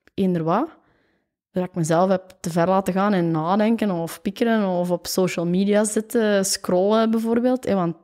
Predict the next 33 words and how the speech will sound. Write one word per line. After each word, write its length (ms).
dat 160
werkt 260
dan 300
vaak 300
wel 300
toch 280
een 120
vast 360
voor 120
mij 220
en 140
voor 100
veel 240
mensen. 480
Dus 80
ik 100
post 340
veel, 120
maar 120
ik 80
probeer 360
minder 300
te 100
consumeren. 600
<laughs> 140
Ehm, 680
maar, 300
eh, 360
dat 200
ik 60
dan 120
wel 180
s-, 140